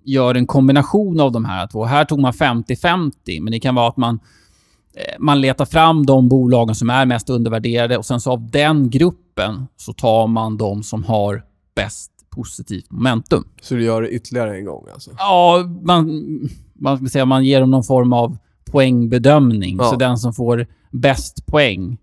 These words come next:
Speaker 1: ja, och sen så fallande skala, så investerar man i dem.
Speaker 2: Just det.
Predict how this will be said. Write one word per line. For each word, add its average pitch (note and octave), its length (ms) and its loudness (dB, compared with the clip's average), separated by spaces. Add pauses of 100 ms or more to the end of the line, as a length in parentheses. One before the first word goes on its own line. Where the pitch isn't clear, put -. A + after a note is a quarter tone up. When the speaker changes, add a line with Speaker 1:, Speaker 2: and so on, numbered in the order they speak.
(140)
Speaker 1:
ja, A#2+ 120 -2
och A#2 80 -4
sen A#2 120 -8
så G#2+ 120 -10
fallande A2+ 420 -2
skala, A2+ 520 0
så - 140 -8
investerar B2+ 480 -2
man G2+ 180 -8
i G#2 80 -14
dem. B2 140 -10
Speaker 2:
Just A2 200 -8
det. G#2+ 100 -18